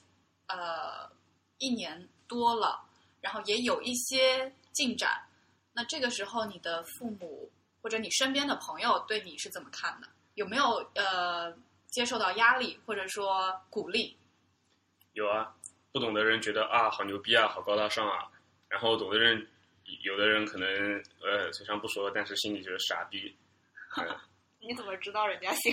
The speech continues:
Speaker 3: 里在说？
Speaker 2: 他就觉得，哎，因-，因-，因为，因为，因为我脑补了一下。
Speaker 1: <laughs> 嗯，那，呃，父母的态度其实我们还挺想知道的。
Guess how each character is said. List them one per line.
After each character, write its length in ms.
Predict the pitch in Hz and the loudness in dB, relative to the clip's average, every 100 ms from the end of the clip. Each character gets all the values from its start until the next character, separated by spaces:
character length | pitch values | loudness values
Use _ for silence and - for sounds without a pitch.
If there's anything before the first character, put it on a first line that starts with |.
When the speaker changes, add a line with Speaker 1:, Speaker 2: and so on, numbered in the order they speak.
| - | 0
Speaker 3:
里 100 | - | -4
在 140 | - - | -4 -6
说？ 220 | - 208 - | -6 -6 -2
Speaker 2:
他 80 | 104 | -2
就 460 | 101 101 104 104 | -2 -4 -4 -6
觉 240 | 98 - 95 | -8 -10 -8
得， 240 | 92 95 | -8 -8
哎， 80 | 107 | -6
因-， 180 | 101 101 _ 107 113 113 | -8 -10 _ -6 -4 -2
因-， 0 | |
因 100 | 120 | 0
为， 80 | |
因 140 | 113 120 | 0 2
为， 200 | 117 110 | 2 2
因 140 | 113 | 2
为 80 | 113 | 2
我 160 | 104 101 | 2 0
脑 160 | 95 | 0
补 160 | 104 92 | -2 -4
了 80 | 76 | -10
一 60 | |
下。 100 | - - - - | -10 -16 -16 -2
Speaker 1:
<laughs> 540 | - 330 - - - _ _ _ _ _ 95 92 - - _ _ - | 4 4 4 -2 -6 _ _ _ _ _ -20 -20 -20 -20 _ _ -10
嗯， 200 | 226 233 - _ - | -8 -8 -14 _ -4
那， 220 | 302 269 | 4 4
呃， 280 | 220 - 208 - - | 4 -2 -10 -10 -6
父 100 | 311 | -4
母 100 | 190 | -4
的 80 | - - - | -6 -12 -10
态 200 | - 196 | -2 -2
度 120 | 190 | -2
其 160 | 170 180 | -8 -8
实 140 | 185 | -8
我 100 | 185 | -10
们 100 | - | -10
还 120 | 165 | -12
挺 160 | 156 165 | -12 -10
想 180 | 165 156 | -8 -8
知 140 | - | -10
道 240 | 160 151 | -10 -10
的。 80 | - | -12